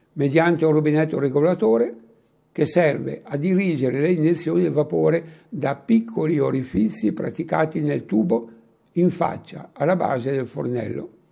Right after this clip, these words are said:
Questo tubo soffiatore, riscaldato ad una temperatura di duecento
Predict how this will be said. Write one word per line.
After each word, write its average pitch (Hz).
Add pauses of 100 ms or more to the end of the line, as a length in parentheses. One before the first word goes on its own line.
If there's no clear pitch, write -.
(1160)
Questo 196
tubo 202
soffiatore, 151 (680)
riscaldato 143
ad 127
una 156
temperatura 143
di 127
duecento 127